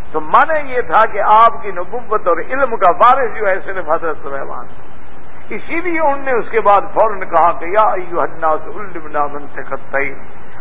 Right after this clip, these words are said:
اللہ نے ہمیں صرف انسانوں کی نہیں بلکہ پرندوں کی زبانوں کا علم بھی عطا فرمایا ہے۔ تو اس لیے ان تمام بیویوں کو اس غلطی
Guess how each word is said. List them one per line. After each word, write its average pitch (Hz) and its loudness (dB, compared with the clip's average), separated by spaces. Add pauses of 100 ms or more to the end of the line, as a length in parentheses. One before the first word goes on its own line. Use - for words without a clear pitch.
(120)
اللہ 190 4
نے 175 -4
ہمیں 180 -2
صرف 185 -4
انسانوں 185 -2
کی 156 -4
نہیں 226 -4 (400)
بلکہ 247 0 (140)
پرندوں 320 0
کی 285 -2
زبانوں 208 2
کا 175 -2
علم 170 -4
بھی 151 -2
عطا 139 -2 (140)
فرمایا 131 -4
ہے۔ 151 -2 (460)
تو - -4
اس 262 -4
لیے 185 -4
ان 185 -2 (140)
تمام 208 2
بیویوں 170 -4
کو 202 -2 (360)
اس 294 -2
غلطی 233 0